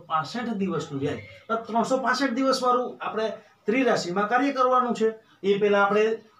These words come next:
દરેક ઉદાહરણની જેમ મુદ્દલ, મુદત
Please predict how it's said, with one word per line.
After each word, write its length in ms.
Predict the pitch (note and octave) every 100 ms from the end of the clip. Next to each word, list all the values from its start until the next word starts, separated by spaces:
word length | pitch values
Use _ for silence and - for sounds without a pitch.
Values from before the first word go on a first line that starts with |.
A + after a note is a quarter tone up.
| _ _ E3+
દરેક 240 | G3+ A3+ -
ઉદાહરણની 440 | G#3 G3+ G3+ G3+ F#3
જેમ 160 | G3+ G3+ G3 - - - C#3+
મુદ્દલ, 380 | E3 F#3 G#3+ A3 - - - -
મુદત 300 | C#3 F3 G3+